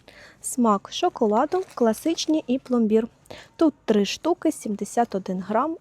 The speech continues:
і ціна сімнадцять гривень. Цукор один кілограм, діамант, ціна двадцять вісім гривень п'ятдесят копійок. І шістдесят дві гривні олія соняшникова, рафінована родина, вісімсот сімдесят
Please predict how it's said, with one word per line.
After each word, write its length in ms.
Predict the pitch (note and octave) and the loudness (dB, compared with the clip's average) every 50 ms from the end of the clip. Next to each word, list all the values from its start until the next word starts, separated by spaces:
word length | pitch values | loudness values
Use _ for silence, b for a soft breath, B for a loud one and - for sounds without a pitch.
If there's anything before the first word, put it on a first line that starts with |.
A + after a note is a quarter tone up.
| _ - | _ -4
і 120 | B3+ D#4 | -4 -4
ціна 400 | D#4 - - A#3+ G#3 G3+ G#3+ C4+ | -4 -4 -4 -2 -2 -2 -4 -6
сімнадцять 800 | - - - C4 A#3 G#3+ F#3 F#3 F#3 G3 G3 - A#3 G3+ G3 F#3 | -8 -4 -4 -2 -2 -2 -4 -6 -8 -10 -8 -8 -10 -10 -8 -10
гривень. 380 | F#3 F#3+ F#3 F3+ F#3+ F#3+ G3 G3 _ _ _ _ _ _ _ _ _ _ _ _ _ _ _ _ _ _ _ _ B B B B B - - | -10 -8 -6 -6 -6 -8 -8 -12 _ _ _ _ _ _ _ _ _ _ _ _ _ _ _ _ _ _ _ _ B B B B B -14 -6
Цукор 340 | - D#4 D4 - D#4 D4+ - - | -4 -4 -2 0 -2 -2 -2 -4
один 320 | C#4+ C4 A#3 C#4 C4+ C4+ | -6 -4 -2 -2 -4 -4
кілограм, 560 | B3+ - C4 A#3+ A#3+ A3+ A3 B3 C#4 D#4 F4+ G4 - _ _ _ _ - | -4 -6 -6 -4 -2 -2 0 2 2 2 0 -2 -6 _ _ _ _ -10
діамант, 680 | - G#3+ - A3+ A3 G#3 G3+ G3 G3+ A#3 D4+ E4 - - B B B B - | -8 -4 -2 0 0 0 -2 -2 -4 -4 -4 -6 -8 -12 B B B B -14
ціна 380 | - - A3+ G#3 G3+ B3 D#4 D#4 - - - | -8 -4 -2 -2 0 0 -2 -4 -6 -10 -10
двадцять 460 | - G3+ G#3 A3+ - - - - - | -6 -6 -6 -6 -10 -14 -18 -10 -6
вісім 340 | A3 G#3+ G#3+ - - G#3+ G#3 | -4 -4 -4 -4 -6 -6 -6
гривень 320 | G3 A#3 C#4+ D#4 E4+ F4 | -4 -4 -4 -4 -4 -6
п'ятдесят 640 | D#4 - - G#3+ F#3+ G3+ F#3+ - - A#3 C4+ - - | -6 -4 -6 -6 -4 -6 -8 -6 -6 -6 -6 -6 -6
копійок. 560 | - C4 A#3+ - - A3 G3+ G#3 G#3+ - - - _ B B B B B B B B B B | -8 -8 -8 -6 -6 -6 -6 -6 -6 -8 -14 -20 _ B B B B B B B B B B
І 100 | D4+ D#4 | -8 -8
шістдесят 600 | - - B3+ A#3 - - A#3 - - - G#3 G3+ | -4 -4 -6 -4 -4 -6 -6 -4 -4 -4 -4 -4
дві 160 | - G#3+ A3 | -2 -4 -6
гривні 360 | A3 - D#4 D#4+ E4+ E4+ E4 F4 - _ _ B B B B B - | -4 -4 -4 -4 -2 -4 -4 -6 -8 _ _ B B B B B -4
олія 320 | A3+ A3 G#3+ G#3 G3+ F#3+ | -2 0 0 0 0 -2
соняшникова, 760 | F#3+ - - C4 D4 D#4+ D#4+ - - D4+ - - C#4 B3 A3 G3+ | -4 -6 -6 -6 -6 -6 -8 -8 -8 -8 -4 -4 -2 -2 -2 -2
рафінована 760 | G3+ G3 - - G3 G3 G#3 B3 C#4+ D4 C#4 C#4 C#4+ C#4 | -2 -4 -6 -6 -6 -4 -2 -2 -2 -2 -2 -2 -4 -6
родина, 680 | B3+ A3 G#3+ C4 C#4+ - - G#3 G3+ G#3 G#3 G#3 G#3 A3 - - | -4 -4 -4 -4 -4 -4 -2 -2 -2 0 0 -2 -4 -6 -6 -6
вісімсот 560 | G#3+ G3+ - - G#3 G3 - - C4+ D#4 - - | -6 -6 -4 -4 -6 -6 -2 -2 -2 -2 -4 -4
сімдесят 600 | - B3+ A3 G#3 G#3 F#3 - - - G3 A3+ | -4 -4 -2 -2 -4 -6 -6 -4 -4 -2 -2